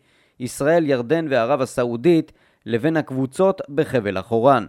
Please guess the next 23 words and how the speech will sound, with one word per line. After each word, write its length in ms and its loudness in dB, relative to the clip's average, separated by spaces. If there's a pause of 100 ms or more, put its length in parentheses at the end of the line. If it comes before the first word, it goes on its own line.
(260)
ישנן 580 2
מספר 460 4
סוגיות 500 2
אקוטיות 640 0
לאינטרסים 640 2
האישיים 440 0
והמשותפים 680 2
של 180 0
ארבעת 420 2
השחקנים 640 -2
הללו, 540 -2 (300)
עליהן 360 4
קצרה 380 2
היריעה 400 4
מלהרחיב 600 2
במסגרת 560 0
מאמר 400 0
זה, 340 2 (460)
אך 200 0
ראויות 460 6
לבחינה 460 0
מעמיקה 540 2
במסגרת 640 2